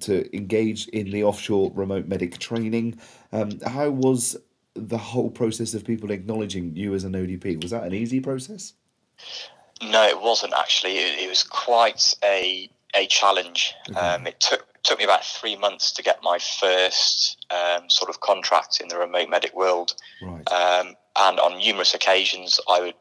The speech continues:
Speaker 2: be, um, knocked back purely because, um, you're often dealing with people in H R
Speaker 1: Right.
Speaker 2: who aren't familiar with an, what an O D P is and what we do and
Speaker 1: Yeah.
Speaker 2: what our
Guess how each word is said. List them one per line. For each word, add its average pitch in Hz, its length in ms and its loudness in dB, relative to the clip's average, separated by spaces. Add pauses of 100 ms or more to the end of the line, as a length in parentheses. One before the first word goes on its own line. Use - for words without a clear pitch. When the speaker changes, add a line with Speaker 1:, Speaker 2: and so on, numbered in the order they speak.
Speaker 2:
be, 90 440 -8 (280)
um, 90 380 4
knocked - 420 0
back 92 340 2 (440)
purely 107 340 -2
because, 90 680 2 (180)
um, 92 300 -2 (180)
you're 95 140 2
often 92 180 0
dealing 90 340 -2
with 87 300 -8
people 95 280 0
in 90 120 -4
H 92 300 2
R 87 240 6 (500)
Speaker 1:
Right. - 140 -10
Speaker 2:
who 92 340 -2 (420)
aren't 101 260 6
familiar 92 460 -6
with 90 140 -10
an, 90 80 -10 (460)
what 90 180 2
an 90 140 4
O - 20 -2
D 87 160 -10
P 87 220 -8
is 90 160 0
and 90 100 -12
what 90 140 -2
we 87 100 -8
do 87 320 -2 (300)
and - 80 -12
Speaker 1:
Yeah. 87 60 -6
Speaker 2:
what 92 100 6
our 85 160 6